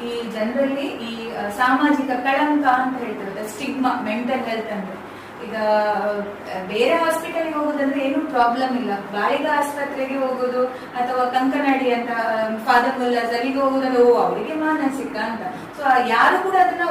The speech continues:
ಒಪ್ಕೊಳ್ಳೋದೇ ಇಲ್ಲ, ಯಾಕಂದ್ರೆ ಅದು ನನ್ನನ್ನ ಸಮಾಜ ತುಚ್ಛವಾಗಿ ಕಾಣ್ತದೆ ಅಂತ. ಆದ್ರೆ ಇತ್ತೀಚಿನ ದಿನಗಳಲ್ಲಿ ತುಂಬಾ ಅವೇರ್‌ನೆಸ್ ಎಲ್ಲ ಇಂಪ್ರೂವ್ ಆಗಿ ಜನರು ಈ ಹೆಲ್ತ್, ಆ, ಬೆನಿಫಿಟ್ಸ್ ಅನ್ನ ಪಡ್ಕೊಳ್ತಾ ಇದ್ದಾರೆ. ಆದ್ರೆ ಇನ್ನೂ ಅದರ ಬಗ್ಗೆ ಉಂಟು.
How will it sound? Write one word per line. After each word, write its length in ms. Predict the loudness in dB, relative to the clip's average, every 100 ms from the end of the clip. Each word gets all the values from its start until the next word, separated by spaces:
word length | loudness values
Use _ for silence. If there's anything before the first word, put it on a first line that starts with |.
| 0
ಒಪ್ಕೊಳ್ಳೋದೇ 600 | -2 2 6 6 4 0
ಇಲ್ಲ, 160 | -2 -2 -4 -10
ಯಾಕಂದ್ರೆ 360 | -8 -6 -2 -2 -2 -6 -10 -6
ಅದು 480 | -4 -2 -2 -2 0 2
ನನ್ನನ್ನ 380 | 2 0 2 4 2 0
ಸಮಾಜ 340 | 0 2 4 2
ತುಚ್ಛವಾಗಿ 760 | 0 -4 -4 0 2 2 0
ಕಾಣ್ತದೆ 480 | -4 -4 -6 -8 -8
ಅಂತ. 180 | -8 -10 -12 -14 -16 -16 -16 -10
ಆದ್ರೆ 240 | -4 -2 -2
ಇತ್ತೀಚಿನ 420 | -4 -6 -6 -4
ದಿನಗಳಲ್ಲಿ 520 | -2 -2 -2 -2 -2
ತುಂಬಾ 360 | -4 -4 0 2
ಅವೇರ್‌ನೆಸ್ 460 | 2 0 0 -2 -2
ಎಲ್ಲ 160 | -4
ಇಂಪ್ರೂವ್ 400 | -4 -4 -4 0
ಆಗಿ 260 | 0 0 -2
ಜನರು 560 | -2 0 0 -2 -4 -8 -12
ಈ 200 | -10 -8
ಹೆಲ್ತ್, 380 | -2 -2 -2 -2
ಆ, 640 | 0 2 6 6 6 2
ಬೆನಿಫಿಟ್ಸ್ 520 | 0 0 -2 -2 -6 -4
ಅನ್ನ 240 | -2 -2
ಪಡ್ಕೊಳ್ತಾ 500 | -2 -2 -2 0 0
ಇದ್ದಾರೆ. 340 | 0 0 -2
ಆದ್ರೆ 260 | -2 -2 -4
ಇನ್ನೂ 580 | -2 0 0 0 -4 -8 -14 -14 -6
ಅದರ 200 | 0 0
ಬಗ್ಗೆ 300 | 0 -2 -6
ಉಂಟು. 340 | -6 -6 -8